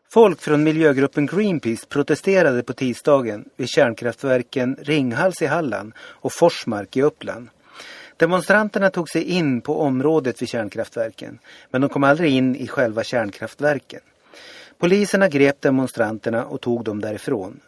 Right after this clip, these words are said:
Femtionio demonstranter greps av poliserna. Greenpeace gillar inte kärnkraft. Gruppen tycker att säkerheten är för dålig.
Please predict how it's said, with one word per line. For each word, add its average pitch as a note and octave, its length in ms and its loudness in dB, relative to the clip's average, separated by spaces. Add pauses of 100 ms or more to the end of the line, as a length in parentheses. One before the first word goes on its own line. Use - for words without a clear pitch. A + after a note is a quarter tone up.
(100)
Femtionio D#3 640 0
demonstranter A#2+ 760 2 (140)
greps A2 460 -8
av G2+ 280 -10
poliserna. A#2 520 -6 (880)
Greenpeace D3 640 0
gillar C3+ 220 4
inte C3 180 -4
kärnkraft. B2 640 -4 (460)
Gruppen D#3 320 4
tycker C3+ 280 2
att - 160 -2
säkerheten D#3 760 0
är A#2 60 -2
för B2+ 120 -8
dålig. A#2 460 -2